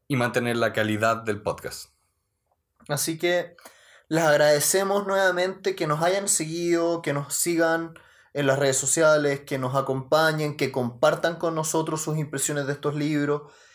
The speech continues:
Speaker 2: Estamos muy felices con lo que se ha logrado, estamos muy felices con esta comunidad que estamos armando y queremos seguir compartiendo con ustedes a un ritmo que nos permita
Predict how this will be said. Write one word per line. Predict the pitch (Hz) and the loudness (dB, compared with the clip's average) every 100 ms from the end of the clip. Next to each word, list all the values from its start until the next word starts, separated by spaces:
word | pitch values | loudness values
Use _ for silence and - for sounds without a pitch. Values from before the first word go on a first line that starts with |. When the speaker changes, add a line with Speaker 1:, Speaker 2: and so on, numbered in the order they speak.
| _ _ _ _ | _ _ _ _
Speaker 2:
Estamos | 160 170 170 165 | -4 0 2 2
muy | 170 | 0
felices | 175 175 170 - | 2 2 2 0
con | 175 | 0
lo | 160 | 0
que | 156 | 0
se | 175 | 0
ha | |
logrado, | 156 156 139 120 131 160 _ | 2 4 4 4 2 -6 _
estamos | - - 123 127 | -8 -4 -2 -2
muy | 131 | -2
felices | 135 135 135 131 135 | -2 -2 0 -2 -2
con | - 127 | -2 -4
esta | 127 143 | -2 -2
comunidad | 131 127 120 120 131 | -2 -2 0 0 -2
que | |
estamos | 135 - 135 143 | -2 -4 -2 -2
armando | 139 127 110 113 - - _ _ - - _ _ | -2 -2 -4 -6 -8 -14 _ _ -20 -20 _ _
y | 151 151 143 | -10 -8 -4
queremos | - 170 202 208 | 2 2 2 2
seguir | 208 | 0
compartiendo | 208 208 202 202 196 190 | 0 0 0 0 -2 0
con | 190 | 0
ustedes | 175 - 190 202 | -2 -2 2 2
a | 170 | 2
un | 165 165 | -2 0
ritmo | 175 180 180 | -2 0 0
que | 160 | -2
nos | 156 | -2
permita | 156 143 156 165 175 175 151 - | -2 -2 -2 0 2 4 2 -2